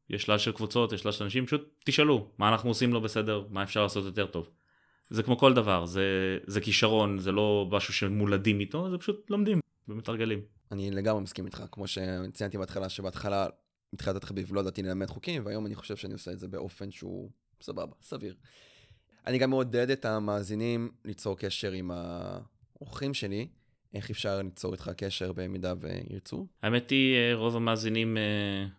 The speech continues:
Speaker 1: מי מכם שבא לדרקוניקון, תמיד אפשר למצוא אותי בכניסה רושם אנשים, מי מכם שלא בא, תתביישו לכם,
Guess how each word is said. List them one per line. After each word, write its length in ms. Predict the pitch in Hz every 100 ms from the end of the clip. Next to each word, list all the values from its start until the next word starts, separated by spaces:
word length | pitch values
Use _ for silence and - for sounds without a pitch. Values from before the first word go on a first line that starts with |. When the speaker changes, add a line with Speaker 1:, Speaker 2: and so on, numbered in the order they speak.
| -
Speaker 1:
מי 60 | 117
מכם 240 | 117 120
שבא 220 | 110 110 113
לדרקוניקון, 720 | 110 107 139 143 135 147 135
תמיד 200 | 110 107
אפשר 220 | - 110
למצוא 220 | 107 113
אותי 120 | 107
בכניסה 640 | 104 - 104 - 113 110
רושם 340 | 107 104 - 113
אנשים, 520 | 104 101 156 160 160 - - _ _ -
מי 60 | 113
מכם 280 | 110 110 110
שלא 280 | - 117 131
בא, 280 | 135 135 127 -
תתביישו 400 | 117 104 104 143
לכם, 360 | 135 139 135